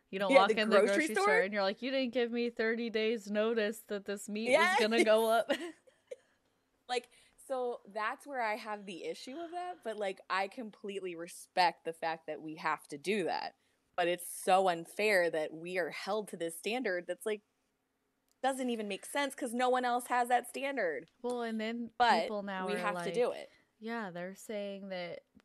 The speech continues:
Speaker 1: we're a luxury service now. We used to not be. Like, this used to just be a
Speaker 2: No.
Speaker 1: standard personal service that you get done, you get your haircut, whatever. But now it's a luxury. And because it's a
Speaker 2: Yeah.
Speaker 1: luxury, they put us on this higher standard and this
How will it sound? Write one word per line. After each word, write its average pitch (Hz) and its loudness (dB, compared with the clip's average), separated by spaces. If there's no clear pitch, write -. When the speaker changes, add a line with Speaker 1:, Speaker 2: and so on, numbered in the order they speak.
Speaker 1:
we're 202 0
a 190 0
luxury 175 -4
service 165 -8
now. 151 -8
We 170 -10
used 196 -8
to 190 -10
not 165 -4
be. - -18
Like, 151 -8
this 175 -8
used 170 -12
to 160 -18
just 165 -8
be 165 -4
a 156 -2
Speaker 2:
No. 175 -8
Speaker 1:
standard 185 -4
personal 175 -6
service 170 -6
that - -10
you 156 -12
get 160 -8
done, 160 -6
you 151 -14
get 151 -10
your 196 -12
haircut, 165 -10
whatever. 156 -4
But - -12
now 190 -2
it's - -14
a 165 -8
luxury. 190 -8
And 175 -6
because 185 -6
it's 185 -12
a 180 -6
Speaker 2:
Yeah. 160 -4
Speaker 1:
luxury, 170 -6
they 160 -6
put 170 -10
us 170 -8
on 160 -8
this 156 -12
higher 175 -8
standard 170 -10
and 156 -10
this 151 -10